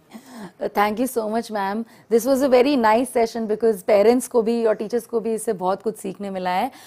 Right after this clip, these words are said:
I hope you as an audience liked watching what we had for you all today। And, uh, प्लीज जुड़ते रहिएगा और परीक्षा को एक पर्व की तरह मनाने में हम जो कुछ भी कर पाएंगे, हम आपके लिए करेंगे। This is दिव्या सिंह शर्मा from New India Junction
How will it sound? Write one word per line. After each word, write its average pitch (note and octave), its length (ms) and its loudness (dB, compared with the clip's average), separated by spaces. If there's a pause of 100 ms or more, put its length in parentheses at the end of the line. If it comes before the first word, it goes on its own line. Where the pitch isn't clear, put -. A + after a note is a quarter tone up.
(180)
I A3+ 140 8 (120)
hope C4+ 300 6 (180)
you A#3+ 120 6 (220)
as G#3+ 180 6
an A3+ 40 0 (100)
audience G#3 520 0
liked A3 240 2 (120)
watching G#3+ 420 0 (360)
what G#3+ 220 6
we G#3+ 100 0 (200)
had F#3 240 2
for G#3 100 4
you F#3+ 100 2
all F#3+ 140 -2
today। F3+ 240 0 (480)
And, G#3 240 0
uh, C4 240 -2
प्लीज C4 300 0
जुड़ते B3 280 4
रहिएगा A#3+ 460 6
और B3+ 220 8
परीक्षा G#3+ 360 0
को B3+ 140 2
एक B3 200 -2
पर्व A3 260 4
की B3+ 60 -4
तरह A3 260 2
मनाने F#3+ 360 -4
में G#3+ 120 -6
हम A#3 220 -2 (100)
जो A#3+ 180 6
कुछ B3 120 -6
भी A#3+ 120 -4
कर A3 140 0 (100)
पाएंगे, F#3+ 240 -4
हम G3+ 80 -6
आपके F3+ 220 -6
लिए F3+ 80 -4
करेंगे। F#3+ 420 -2 (360)
This B3+ 220 0
is A#3+ 80 -2
दिव्या A#3 280 10
सिंह C4 180 -2
शर्मा A#3+ 380 4 (100)
from A3 300 -2
New A#3 180 0
India A#3 260 8
Junction G#3 340 -6